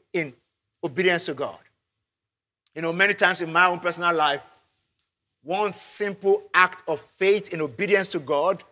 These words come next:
like God just saying, "Slow down, apologize to your spouse," that thing that you said you would never do, go and do it.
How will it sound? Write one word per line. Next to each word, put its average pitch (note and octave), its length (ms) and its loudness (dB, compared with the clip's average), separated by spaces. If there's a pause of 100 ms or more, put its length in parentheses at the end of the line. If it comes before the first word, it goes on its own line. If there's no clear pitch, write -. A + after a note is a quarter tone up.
(360)
like C#3+ 220 -2
God F3+ 260 6
just F3 220 0
saying, F3+ 240 2
"Slow F#3+ 280 0
down, E3 360 -2 (1040)
apologize E3 520 2
to F3 60 -4
your C#3 80 -4
spouse," D3 600 0 (1200)
that G3 320 4
thing F#3 160 -4
that D3+ 120 0
you D3+ 100 -6
said F3 320 -6
you D3+ 100 -6
would C#3+ 160 -6
never F3 300 2
do, D3 400 -6 (300)
go E3+ 80 2
and D#3+ 180 2
do D3+ 180 -4
it. C3+ 300 -10